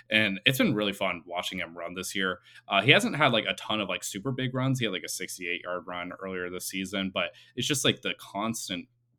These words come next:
brilliance and the consistency that's really, really cool to see. He's all, breaking off all these, like, ten-yard runs and twenty-yard runs, um, looking really slick and really smooth out there. It's really looking like rookie year, uh,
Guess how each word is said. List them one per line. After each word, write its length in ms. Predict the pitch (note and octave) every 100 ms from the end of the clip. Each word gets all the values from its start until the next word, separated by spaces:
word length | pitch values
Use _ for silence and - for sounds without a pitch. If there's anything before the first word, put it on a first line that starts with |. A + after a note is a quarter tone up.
| -
brilliance 600 | G2+ G2+ G2+ G2 E2 -
and 80 | G2+
the 60 | F2+
consistency 960 | - D#2+ - C3 C3+ E2+ - E2 E2 -
that's 260 | F2+ -
really, 200 | G2 F#2
really 240 | F2 F2 E2+
cool 220 | - F2
to 60 | E2+
see. 360 | - F2 E2+ - - -
He's 160 | A2+ A#2
all, 260 | A#2+ A#2 -
breaking 260 | A#2 A2+
off 120 | G2+ F#2+
all 200 | G#2 A2+
these, 140 | G2+
like, 140 | F2 -
ten-yard 500 | - A2+ G#2+ G2+ G2+
runs 380 | G2 G2+ G2
and 120 | F2+ D#2+
twenty-yard 540 | - G2 G2 F#2+ F2
runs, 420 | F#2+ F#2+ F#2+ F#2 - - _
um, 100 | G2+
looking 260 | G2 B2+ A#2
really 180 | G#2+ C3+
slick 400 | C3 G#2+ G#2 G2+
and 100 | F2
really 160 | F#2+
smooth 320 | F#2 - F#2+ E2+
out 160 | E2
there. 120 | E2+
It's 200 | E2 -
really 240 | G#2 A2 G#2
looking 240 | G2 F#2+
like 180 | F2+ F2 -
rookie 280 | G2+ G2 F#2+
year, 400 | F2+ F2+ F2 E2 _ _ _
uh, 280 | A2 G2 E2